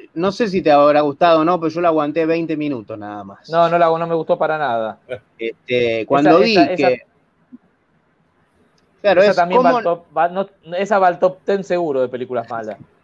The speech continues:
Speaker 1: Es como no hacer una comedia de terror esa película, básicamente. Porque no sabe, no sabe manejar, no sabe equilibrar, y es algo que esta película, por ejemplo, Hombre Lobo Americano en Londres, lo hace muy bien,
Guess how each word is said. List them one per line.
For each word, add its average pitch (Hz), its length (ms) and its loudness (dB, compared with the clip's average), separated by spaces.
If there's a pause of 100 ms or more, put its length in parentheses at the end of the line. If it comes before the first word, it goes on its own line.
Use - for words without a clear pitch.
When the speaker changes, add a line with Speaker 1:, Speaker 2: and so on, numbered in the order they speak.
(720)
Speaker 1:
Es 233 200 -2
como 269 420 0
no 269 320 0
hacer 247 340 -4
una 190 220 -4
comedia 190 380 -2
de 165 100 0
terror 151 400 -2
esa 113 220 -16
película, 101 520 -14
básicamente. 110 800 -14 (720)
Porque 151 240 -4
no 226 140 2
sabe, 240 480 2
no 202 160 -6
sabe 240 280 0
manejar, 175 540 2
no 170 100 -2
sabe 214 220 0
equilibrar, 165 560 2
y 165 80 -2
es 175 140 -4
algo 202 200 0
que 170 140 -2
esta 185 220 -2
película, 175 480 -2
por 139 100 -4
ejemplo, 156 360 -8
Hombre 165 240 -6
Lobo 175 120 4
Americano 156 400 -2
en 160 80 -4
Londres, 151 260 -2
lo 151 80 -2
hace 165 160 -6
muy 175 300 -2
bien, 151 400 0